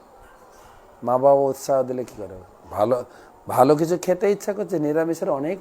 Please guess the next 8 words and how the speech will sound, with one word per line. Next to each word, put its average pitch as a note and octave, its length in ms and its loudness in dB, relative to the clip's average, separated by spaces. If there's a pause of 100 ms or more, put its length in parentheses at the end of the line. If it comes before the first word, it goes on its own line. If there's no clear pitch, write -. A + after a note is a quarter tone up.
পদ F#3 220 0
আছে, E3 260 -8 (1300)
খান। G3 360 4 (1400)
তো C3+ 60 -12
সেই C#3 200 -2
জন্য E3+ 400 -2 (160)
এই E3 160 2
জিনিসগুলো C#3+ 800 -2